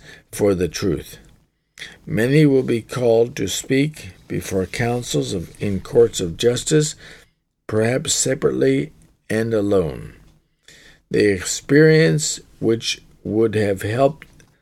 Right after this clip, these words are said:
them in this emergency they have neglected to obtain,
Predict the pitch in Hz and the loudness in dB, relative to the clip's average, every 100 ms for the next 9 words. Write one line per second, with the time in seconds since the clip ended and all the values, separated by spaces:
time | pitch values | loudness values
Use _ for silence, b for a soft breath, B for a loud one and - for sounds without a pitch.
0 | _ _ 107 110 123 127 120 - 113 113 | _ _ -4 0 0 -2 -8 -8 -4 -2
1 | 117 123 - 110 104 120 135 135 127 117 | -2 -2 -2 -4 0 0 0 -2 -8 -2
2 | 143 147 151 - 101 101 101 92 95 87 | 0 0 -2 -2 0 0 -2 -4 -6 -4
3 | 104 110 120 - 127 120 107 110 107 - | -2 -2 -2 -2 -4 -4 -2 0 0 -2
4 | 101 90 71 57 | -4 -2 -4 -10